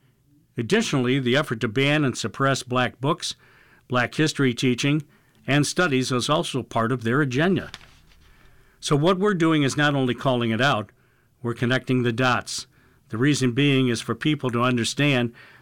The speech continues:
that this campaign of hate, supremacy, and extremism is a threat to everything we do because it's a threat to democracy. Buffalo Urban League President and C E O Thomas Buford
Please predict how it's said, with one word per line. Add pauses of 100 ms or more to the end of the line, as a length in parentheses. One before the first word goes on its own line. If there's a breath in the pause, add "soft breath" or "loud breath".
(120)
that
this
campaign
of
hate, (300 soft breath)
supremacy,
and
extremism (400 loud breath)
is
a
threat
to
everything
we
do
because
it's
a
threat (420 soft breath)
to
democracy. (1900 soft breath)
Buffalo
Urban
League
President
and
C
E
O
Thomas
Buford